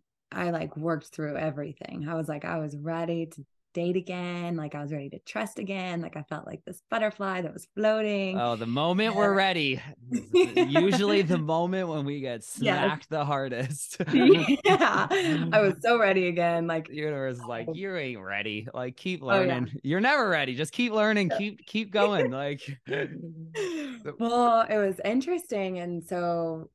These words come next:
Speaker 1: what, how it works is, and, like, how, like, it makes so much sense too with, like, the manifestation work that I'm doing and, like, how everything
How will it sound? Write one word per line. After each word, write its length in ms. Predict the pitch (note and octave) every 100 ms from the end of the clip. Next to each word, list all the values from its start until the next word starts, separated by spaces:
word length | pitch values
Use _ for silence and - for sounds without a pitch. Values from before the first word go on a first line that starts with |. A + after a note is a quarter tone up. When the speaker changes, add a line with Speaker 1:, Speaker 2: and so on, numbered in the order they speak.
| -
Speaker 1:
what, 580 | D#3+ F3+ E3+ E3+ E3 -
how 340 | F3 E3 F#3 F3+
it 60 |
works 480 | E3+ F3+ G#3 - -
is, 360 | E3+ E3 E3+ E3
and, 160 | E3
like, 200 | D#3+ D#3
how, 520 | - F3 E3 E3 E3 D#3+ - -
like, 180 | F#3 F3+
it 80 | E3+
makes 300 | F3+ F#3 -
so 140 | F3+
much 220 | E3 D#3 -
sense 440 | - E3+ D#3+ -
too 280 | - F3 E3
with, 160 | D#3+
like, 180 | D#3+ D#3
the 60 | E3
manifestation 1200 | E3 D#3 D#3 D#3+ - E3+ D#3+ F3 E3 D#3+ D#3+ D#3+ - _
work 340 | E3+ E3 E3 -
that 100 | D#3+
I'm 160 | - E3
doing 400 | D#3+ E3 E3+ D#3 -
and, 260 | E3 D#3 C#3 D#3
like, 220 | D#3 D#3 - - _ -
how 100 | F3+
everything 760 | F3 E3+ D#3+ F3 E3 E3 D#3+